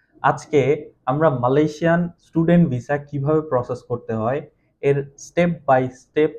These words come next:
A to Z ডিসকাস করব। So, আমাদের সাথেই থাকুন। সর্বপ্রথমেই মালয়েশিয়ান স্টুডেন্ট ভিসা প্রসেসিং এর জন্য যে ইন্টারেস্টেড স্টুডেন্ট আছে, সে ইউনিভার্সিটি থেকে একটি অফার লেটার নিতে হবে।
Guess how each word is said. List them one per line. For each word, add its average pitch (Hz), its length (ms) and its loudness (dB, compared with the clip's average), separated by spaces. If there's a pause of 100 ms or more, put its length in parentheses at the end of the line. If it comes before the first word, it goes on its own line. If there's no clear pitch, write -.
(340)
A 160 180 2 (100)
to 147 80 -2 (100)
Z 135 40 -2 (240)
ডিসকাস 110 360 -8
করব। 98 400 -12 (100)
So, 156 120 -2
আমাদের 127 300 -2
সাথেই 104 320 -8
থাকুন। - 320 -18 (760)
সর্বপ্রথমেই 165 960 0 (140)
মালয়েশিয়ান 156 720 0
স্টুডেন্ট 151 460 -4
ভিসা 131 260 -4
প্রসেসিং 117 520 -8
এর 110 120 -4
জন্য 117 420 -6
যে 113 200 -4
ইন্টারেস্টেড 110 640 -6
স্টুডেন্ট 113 520 -6
আছে, 156 380 -8 (360)
সে 165 480 0 (280)
ইউনিভার্সিটি 160 720 0
থেকে 147 300 -4
একটি 180 420 -6
অফার 120 320 0
লেটার 113 280 -4
নিতে 98 260 -12
হবে। 87 200 -16